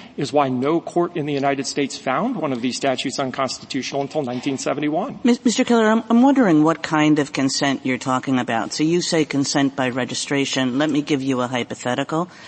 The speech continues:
Speaker 2: Let's say instead of the state saying, um, uh, registration as a foreign corporation,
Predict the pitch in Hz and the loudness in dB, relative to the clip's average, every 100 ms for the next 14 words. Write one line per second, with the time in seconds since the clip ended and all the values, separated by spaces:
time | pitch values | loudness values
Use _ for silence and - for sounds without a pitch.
0 | - - 156 156 160 143 135 127 - - | -20 -4 -2 0 0 2 2 0 -2 -4
1 | 156 143 139 - 135 127 120 - - - | 0 0 0 -2 -2 -2 -4 -14 -20 -18
2 | - 135 123 - 151 143 135 - 147 135 | -2 -2 0 -2 0 0 0 -2 0 2
3 | 131 127 123 - - - - 131 120 117 | 2 0 -2 -6 -20 -18 -6 -2 0 0
4 | 110 - 131 117 113 107 - 147 143 - | -2 -4 -4 -2 -2 -4 -2 -2 -2 -4
5 | 143 139 - 165 160 160 - 160 160 160 | -2 -2 -2 0 0 -2 -4 0 2 0
6 | 175 165 165 160 175 202 | -2 -2 0 -2 0 -4